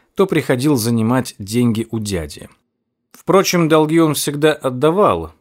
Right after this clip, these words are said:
из чего дядя, в конце концов, сделал вывод, что подобные просьбы — это вполне достойный повод для того, чтобы дяде увидеться с племянником, к которому он втайне относился как к собственному сыну.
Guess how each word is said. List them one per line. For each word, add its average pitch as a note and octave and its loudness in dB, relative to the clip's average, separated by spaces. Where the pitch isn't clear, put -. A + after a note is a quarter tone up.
из F#2+ -6
чего G#2 -6
дядя, B2 0
в F2 -10
конце G2 -8
концов, D3+ -4
сделал B2 0
вывод, D3+ 0
что E3 2
подобные C3+ 2
просьбы — A#2 0
это G#3 -2
вполне E3 0
достойный A#2+ 0
повод C3+ -2
для G2+ -4
того, A2 -6
чтобы G#2 -8
дяде A2 -2
увидеться G#2+ -6
с - -8
племянником, G#2 -4
к - -20
которому E3 2
он C3 -4
втайне C#3 0
относился A2 -8
как - -10
к - -12
собственному A2+ -4
сыну. C#2+ -10